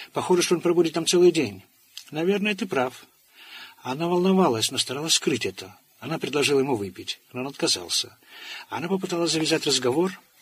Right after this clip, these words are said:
но он его не поддержал. В следующую минуту она была в его объятиях. Но она чувствовала себя неловко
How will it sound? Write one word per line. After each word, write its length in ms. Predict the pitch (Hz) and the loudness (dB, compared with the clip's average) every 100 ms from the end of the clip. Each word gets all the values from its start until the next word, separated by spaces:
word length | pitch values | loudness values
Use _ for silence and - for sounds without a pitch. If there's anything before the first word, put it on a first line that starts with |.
| - - - | -20 -18 -6
но 160 | 131 | -4
он 100 | 165 | -2
его 160 | 175 165 | -2 -4
не 140 | 156 | -6
поддержал. 600 | 165 151 160 104 92 98 - - - - | -8 -6 -6 -6 -8 -12 -20 -20 -18 -8
В 60 | - | 2
следующую 440 | 180 185 - 165 | 6 6 6 2
минуту 260 | 170 156 135 | 2 -2 -2
она 120 | 131 | 0
была 220 | 131 127 | 0 0
в 40 | |
его 220 | 117 113 120 | 0 -2 -4
объятиях. 680 | 107 92 - 101 - - _ _ - | -6 -8 -8 -12 -16 -20 _ _ -10
Но 100 | 120 | -6
она 140 | 135 | -2
чувствовала 400 | - 185 180 170 | 0 2 0 -2
себя 160 | - 160 | -2 -2
неловко 540 | 151 113 - - 113 | 0 0 -2 -10 -14